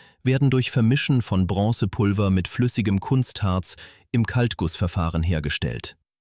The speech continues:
Eine oberflächliche Braunfärbung von Bronze lässt sich durch Firnisbrand erreichen. Wie bei Kupfer kann auch eine grünliche bis bläuliche Patina auftreten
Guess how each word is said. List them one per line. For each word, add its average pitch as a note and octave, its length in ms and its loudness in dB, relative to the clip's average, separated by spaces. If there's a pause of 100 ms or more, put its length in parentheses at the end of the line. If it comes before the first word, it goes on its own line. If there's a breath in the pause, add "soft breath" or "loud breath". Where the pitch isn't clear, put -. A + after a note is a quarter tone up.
(640)
Eine C3 200 4
oberflächliche A#2+ 760 0
Braunfärbung F#2+ 760 0
von F#2+ 220 0
Bronze G2+ 520 2 (440 loud breath)
lässt C3 300 -2
sich D3 220 -2
durch B2+ 220 -2
Firnisbrand F2 760 0
erreichen. C#2+ 560 -4 (880)
Wie C#3 140 2
bei D3+ 160 0
Kupfer F2+ 500 -2
kann G#2 240 -2
auch - 180 -4
eine G2 200 0
grünliche A2 600 2
bis F2+ 220 -2
bläuliche G2+ 560 0
Patina G2 520 0
auftreten F#2 680 0